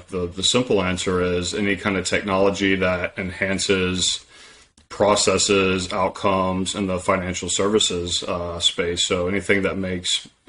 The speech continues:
my life easier, your life easier, the servicer's life easier, the vendor's life easier. So it's a,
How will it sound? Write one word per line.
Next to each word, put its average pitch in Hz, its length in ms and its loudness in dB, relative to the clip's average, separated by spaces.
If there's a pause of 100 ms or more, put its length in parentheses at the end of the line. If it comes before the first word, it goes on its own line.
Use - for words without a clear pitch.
my 107 280 0
life 95 320 0
easier, 98 320 4
your 95 180 2
life 92 300 0
easier, 92 420 0
the 87 120 -4
servicer's 92 540 0
life 90 300 -2
easier, 95 320 2
the 92 80 -4
vendor's 90 460 -2
life 90 240 -2
easier. 98 320 2
So 95 180 0
it's 92 160 -4
a, 87 220 0